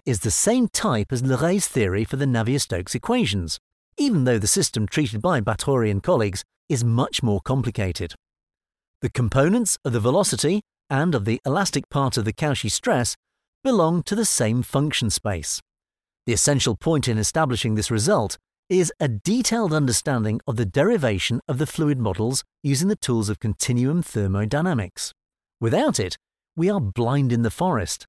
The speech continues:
A vast array of viscoelastic models are used in different areas, different contexts, and developed on different,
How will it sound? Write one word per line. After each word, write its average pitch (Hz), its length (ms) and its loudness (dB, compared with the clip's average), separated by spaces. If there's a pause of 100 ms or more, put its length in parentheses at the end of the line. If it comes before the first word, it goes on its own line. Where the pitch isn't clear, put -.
(580)
A 117 80 0
vast 190 540 0
array 139 460 4
of 107 100 -2
viscoelastic 147 760 0
models 110 420 0
are 135 160 0
used 135 540 0 (120)
in 135 140 0
different 113 320 0
areas, 101 460 0 (200)
different 117 300 -2
contexts, 190 640 0 (400)
and 190 240 2
developed 143 420 2
on 127 180 2
different, 107 460 0